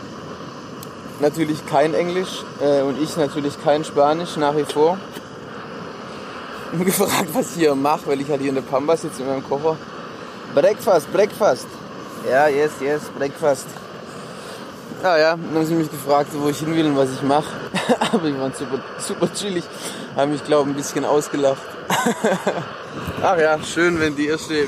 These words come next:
Begegnung mit der Polizei, äh, angenehm war. Es war hundertprozentig nicht die letzte. Ja, ich hab einfach nix zum Pennen gefunden, bin auch viel zu weit gelaufen.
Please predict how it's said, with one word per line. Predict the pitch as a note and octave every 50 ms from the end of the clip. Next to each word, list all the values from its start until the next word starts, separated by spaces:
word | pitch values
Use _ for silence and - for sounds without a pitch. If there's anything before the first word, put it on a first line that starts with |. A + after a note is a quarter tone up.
| - -
Begegnung | D3 C#3+ - D3+ D3+ - D#3 D3+ D3+
mit | D3 C#3
der | C#3 C#3
Polizei, | C3+ - - D#3 C#3 C3+ - - D3 C#3+ D3 C#3 C3 - - - - - - - - - - -
äh, | -
angenehm | C3 A#2+ - B2 C3+ C#3+ C#3 C#3+ C#3 C3+ C3 B2+
war. | C3 C3 B2+
Es | B2 - -
war | C#3 C#3 C3+ B2+ - - - - - - -
hundertprozentig | - F3+ F3 D#3+ C3+ - C3 C3 - - C3+ C3 B2 A#2 G#2
nicht | A#2 B2 B2+ - -
die | B2+
letzte. | A#2 A#2 G#2 - - - - - - - - - - - - - - - - - - - - - - - - _ _ _ _ _ _ _ _
Ja, | - E3+ F3 D#3+ C#3+ A#2+ G#2 - - - _ _
ich | D3 D#3+ F#3 F#3 - -
hab | D#3 - -
einfach | C3 C#3 C#3+ D#3 D#3 - - D#3+ C#3+ -
nix | C3+ C#3+ D3 D3 - - - - - _ _ - - - -
zum | - - B2 A#2+ A#2
Pennen | - B2 C3+ C#3+ C#3+
gefunden, | C3 C3+ - - D3+ - - D3+ C#3+ B2+
bin | C3 B2+
auch | B2 A#2 A#2 A#2 - -
viel | - - - - - C3
zu | - - - B2+
weit | C3+ - -
gelaufen. | - B2 A#2+ A#2 A#2+ B2 - - D#3 D3+